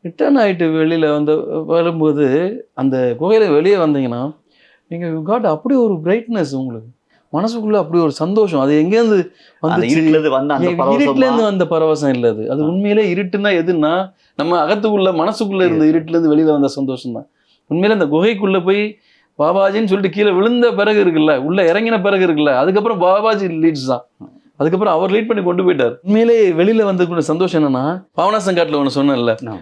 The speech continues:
Speaker 1: so அதோட லிங்க் தான். முதல்லே சொல்லிட்டான் அகசியர் அடிவாரத்துல, பயமும் தயக்கத்தையும் தூக்கி போடு அப்படின்னா, இங்கேயும் அதே தான்.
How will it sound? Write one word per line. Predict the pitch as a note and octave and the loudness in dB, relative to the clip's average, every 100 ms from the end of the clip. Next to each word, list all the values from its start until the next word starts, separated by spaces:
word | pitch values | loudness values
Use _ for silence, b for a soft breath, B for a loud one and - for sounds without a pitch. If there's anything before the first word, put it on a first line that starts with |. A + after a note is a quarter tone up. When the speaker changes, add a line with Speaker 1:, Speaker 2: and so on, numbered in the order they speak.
| - | -16
Speaker 1:
so | - C3 | -2 0
அதோட | C#3+ G3 | 4 2
லிங்க் | G3 G#3 G#3 | 2 0 0
தான். | G3+ D#3 | 0 -2
முதல்லே | - C#3 E3+ G#3+ | -4 -2 2 2
சொல்லிட்டான் | F#3 F#3 F#3 E3 C3+ - - - | 2 0 0 -2 -4 -10 -20 -6
அகசியர் | D3 E3 E3 | -2 0 0
அடிவாரத்துல, | D3+ C#3+ C3 B2 G#2+ - b b | 0 0 0 0 -4 -4 b b
பயமும் | C#3+ F3+ F#3 F3 | -2 0 -2 0
தயக்கத்தையும் | E3 E3 E3 D#3+ | 0 0 -2 0
தூக்கி | F3 E3 | 0 2
போடு | D3+ C#3 | 2 2
அப்படின்னா, | B2+ A#2 B2+ | 0 -2 -4
இங்கேயும் | D3 F#3+ F#3 | -4 0 0
அதே | C#3 D#3+ | 0 0
தான். | D3 A2+ | 0 -4